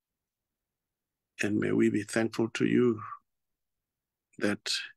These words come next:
here we are, we are all, we are all alive, we are all in good health, remembering that others have not seen the sunrise of today,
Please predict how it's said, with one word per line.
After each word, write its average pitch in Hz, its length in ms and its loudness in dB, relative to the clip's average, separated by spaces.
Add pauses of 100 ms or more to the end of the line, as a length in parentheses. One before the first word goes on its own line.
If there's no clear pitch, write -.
(2000)
here 123 160 6
we 117 160 4 (100)
are, 123 220 6
we 110 160 2
are 101 120 -6 (100)
all, 120 340 2 (1200)
we - 80 -8
are - 100 -8
all 123 160 2
alive, 120 380 2
we 113 100 0
are 95 180 -2
all 117 440 2 (160)
in 113 160 0
good 117 200 -4
health, - 420 2 (2000)
remembering 113 600 0
that 104 300 -4 (1500)
others 117 360 4
have 107 160 -6
not 110 200 -2
seen 117 460 2 (920)
the - 60 -6
sunrise 120 640 2
of 110 160 -6
today, 110 500 0